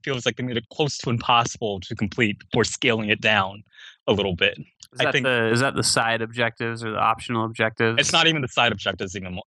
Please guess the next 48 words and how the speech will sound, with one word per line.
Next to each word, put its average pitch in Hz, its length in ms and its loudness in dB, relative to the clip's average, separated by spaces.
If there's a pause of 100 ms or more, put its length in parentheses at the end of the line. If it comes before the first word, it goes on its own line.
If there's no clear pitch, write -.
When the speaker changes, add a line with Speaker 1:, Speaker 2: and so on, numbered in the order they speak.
Speaker 1:
an-, 123 140 -6
anymore. 98 400 -2
I'm, 104 260 -2
like, 120 240 0
talking 127 340 -6
about, 104 480 -2 (440)
you 190 100 2
know, 147 80 4
you'll 135 220 2
infiltrate 131 480 2
a 117 60 -4
compound 104 760 2
and 101 180 2
you'll 107 140 2
look 113 140 2
at 117 100 0
the 113 60 0
guard 117 360 2
setup 98 300 2
and 107 80 0
you're 107 80 0
gonna 110 140 2
be 107 100 4
like, 104 200 2
"Well, 104 420 2 (440)
how 151 80 0
am 151 40 4
I 143 60 4
supposed 139 280 -2
to - 40 -6
get 120 160 2
past 117 320 0
this 113 120 -4
setup 101 340 0
without 104 200 2
alerting 104 340 -4
at 117 60 0
least 113 240 -2
one 110 160 -2
guard?" 95 340 2
You 98 120 -4
can't 98 280 0
do 131 160 -4
it. - 80 -16 (220)
You 151 100 0
know, 101 180 0
I 107 100 4
think, 131 360 0